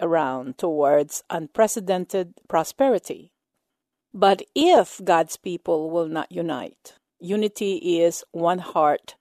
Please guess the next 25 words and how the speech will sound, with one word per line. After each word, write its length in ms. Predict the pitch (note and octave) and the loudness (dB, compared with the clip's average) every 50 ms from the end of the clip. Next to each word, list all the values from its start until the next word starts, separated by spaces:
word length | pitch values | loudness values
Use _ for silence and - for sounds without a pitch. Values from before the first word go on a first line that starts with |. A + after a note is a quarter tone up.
| _ _ _ _ | _ _ _ _
and 140 | - D#3 D3 | -6 -6 -4
one 180 | D3 C#3+ C#3+ D3 | -4 -4 -4 -6
mind, 480 | C#3+ C3 B2+ A#2+ - - A2 _ - _ _ _ _ _ _ _ _ _ _ _ _ _ _ _ _ _ _ _ _ _ _ _ - | -6 -8 -8 -10 -14 -18 -20 _ -20 _ _ _ _ _ _ _ _ _ _ _ _ _ _ _ _ _ _ _ _ _ _ _ -4
then 340 | E3+ G3+ A#3 A#3+ B3+ C4 | 4 6 6 8 6 6
we 160 | B3+ C4+ B3+ B3 | 4 4 0 -2
have 540 | - - - - F4 E4+ E4 D#4+ - - | -2 -6 -10 -8 -2 -2 -2 -2 -2 -4
to 100 | - A#3+ | -6 -4
wait 480 | G3+ F3+ E3+ D3+ C#3 C3+ D3+ - - - - - _ _ _ _ | -2 0 0 0 0 -2 -4 -6 -10 -16 -20 -20 _ _ _ _
for 540 | _ - - A3+ G#3+ G3+ G3+ G3+ G#3 G#3+ G#3+ - _ _ _ _ | _ -2 2 4 6 8 8 6 6 4 0 -10 _ _ _ _
two 160 | _ - C#4 C#4 | _ -4 -2 -2
years 720 | B3+ A#3 A3 F3 G#2+ F#2 - - - - - - - _ _ _ _ _ _ _ _ _ | 0 0 -2 -2 -2 -2 -4 -10 -14 -16 -16 -18 -20 _ _ _ _ _ _ _ _ _
to 120 | _ - - | _ -12 -2
correct 440 | - - G#3+ G3+ G#3+ G#3+ G#3 - - | 4 4 6 6 6 4 4 0 -6
things, 600 | - D#3 - - - - C#3+ - - - - _ _ _ _ _ _ _ _ _ _ _ _ _ _ _ | -8 -8 -8 -8 -10 -18 -20 -20 -20 -20 -20 _ _ _ _ _ _ _ _ _ _ _ _ _ _ _
and 180 | F#3+ F#3 F#3 F3 | -2 -2 4 6
that 240 | F#3 F#3 F3 - - | 6 6 6 4 2
is 400 | - G#3+ F#3+ F#3+ F#3+ F#3 - - - _ _ _ _ | 4 4 6 6 6 2 0 -6 -14 _ _ _ _
year 300 | G3+ F3+ F#3 F#3 F#3 F3+ | -8 0 2 2 2 2
twenty 420 | - - F#3 D#3+ D#3 D3 - F#3 | -2 -4 -4 -4 -4 -4 -6 -8
twenty-two. 760 | - - - D3 D3 - F#3 - _ - D#4 D4+ C4+ - - - _ _ _ _ _ _ _ _ _ _ _ _ _ _ _ _ _ _ - | -8 -6 -6 -6 -6 -6 -8 -12 _ -6 -6 -6 -6 -6 -10 -16 _ _ _ _ _ _ _ _ _ _ _ _ _ _ _ _ _ _ 2
And 260 | A3+ A3+ A3+ A#3 A#3+ - _ | 2 4 4 2 0 -2 _
if 500 | D4 E4+ G#4 G#4 E4 G#3 - - - - _ _ - F3+ | 4 4 6 6 6 4 2 -4 -14 -20 _ _ -2 2
God's 340 | F#3 F3 E3+ E3 - - | 4 4 4 4 0 -8
people 640 | - _ G#3+ F#3+ F3 - _ - E3+ D#3 D#3 D#3+ - _ | -10 _ -6 -6 -6 -6 _ 0 0 0 0 -2 -4 _
continue 760 | - F#3+ F#3 F3+ - - - C#4 C4 A#3+ G3+ E3 D3+ D3 | -2 -2 -2 -4 -6 -2 0 2 2 2 0 -2 -6 -8